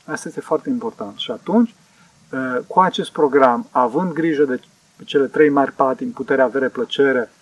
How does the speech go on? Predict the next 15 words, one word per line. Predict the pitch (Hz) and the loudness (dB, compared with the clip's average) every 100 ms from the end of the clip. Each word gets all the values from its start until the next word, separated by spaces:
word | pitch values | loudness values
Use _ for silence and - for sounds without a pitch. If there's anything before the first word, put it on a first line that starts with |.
| - - _ - | -20 -20 _ -8
și, | - - - 175 165 139 - - _ - | -4 -2 -2 0 0 0 -4 -20 _ -10
e, | 135 131 123 123 131 131 117 139 139 | -6 -4 -2 -4 -4 -4 -2 0 -2
înlocuindu-le | 143 139 135 156 165 156 | 0 0 2 0 2 0
cu | 131 | 0
virtuțile, | 127 - 151 - 120 117 | -6 -2 -4 -2 -2 0
a | 123 | -2
virtuțile | 117 123 135 135 | -2 -6 -4 -2
smereniei, | 123 - 127 151 151 135 113 | -2 0 6 6 6 4 2
a | 135 135 131 | 2 4 4
neagonistirii | 135 123 123 117 - 143 123 | 2 2 0 -2 0 0 0
și | 110 - 120 | -4 -6 -6
a | 120 120 | -4 -6
iubirii | 113 156 156 | 0 0 4
de | 139 | 4
osteneală, | - 120 123 180 208 | 2 -2 0 0 -2